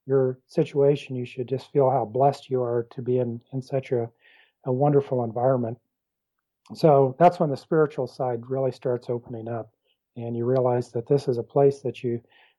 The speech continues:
likely won't have a chance to visit too often in your life and should take advantage of every second of it. So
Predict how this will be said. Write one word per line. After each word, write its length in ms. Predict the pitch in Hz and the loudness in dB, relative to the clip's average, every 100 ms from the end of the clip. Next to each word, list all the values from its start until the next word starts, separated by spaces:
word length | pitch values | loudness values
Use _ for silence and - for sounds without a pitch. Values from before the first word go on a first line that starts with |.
| _ - | _ -2
likely 440 | 147 180 175 143 | 2 2 4 0
won't 260 | 131 143 - | 2 0 0
have 200 | 135 117 | -6 -6
a 40 | |
chance 320 | - 143 135 | -6 -4 -4
to 120 | - 110 | -6 -4
visit 300 | 135 120 - | -4 -4 -8
too 180 | - 147 | -6 -2
often 320 | 131 123 - | 0 -2 -6
in 80 | 113 | -14
your 120 | 107 | -10
life 300 | 107 123 117 - _ _ _ _ _ - | -6 -4 -4 -6 _ _ _ _ _ -12
and 560 | 117 117 113 117 113 113 | -6 -6 -4 -4 -6 -10
should 320 | _ - 120 - | _ -6 -6 0
take 200 | 139 131 _ _ _ 131 | -2 -2 _ _ _ -6
advantage 440 | 117 139 135 127 | 0 2 2 0
of 120 | 117 | -2
every 340 | 131 127 120 117 _ _ _ | 2 2 0 -2 _ _ _
second 420 | _ - 143 139 117 | _ 0 0 0 -8
of 140 | 107 | -8
it. 160 | 107 - _ _ | -10 -14 _ _
So 420 | - 117 113 - | -6 -4 -4 -6